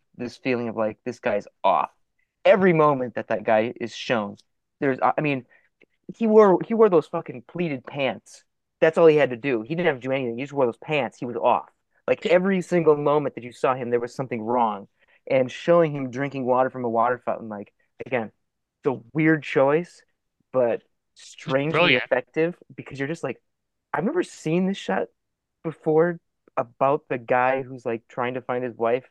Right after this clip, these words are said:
Speaker 1: This is really weird, and I
Speaker 2: Yeah.
Speaker 1: feel very uncomfortable."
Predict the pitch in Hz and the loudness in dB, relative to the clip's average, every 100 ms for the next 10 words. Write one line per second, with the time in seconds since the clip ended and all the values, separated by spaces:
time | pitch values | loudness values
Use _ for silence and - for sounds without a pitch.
0 | _ _ _ _ _ _ _ - 160 170 | _ _ _ _ _ _ _ -10 -8 -6
1 | 120 - _ 131 131 120 110 113 107 95 | -8 -16 _ -4 -2 0 -2 -2 -4 -8
2 | - - 113 110 113 139 131 - _ 139 | -10 -8 -4 -2 -2 -4 -10 -14 _ -2
3 | 123 123 131 123 117 120 117 - 107 104 | 2 4 4 4 -2 -6 -10 -10 -14 -14
4 | - | -16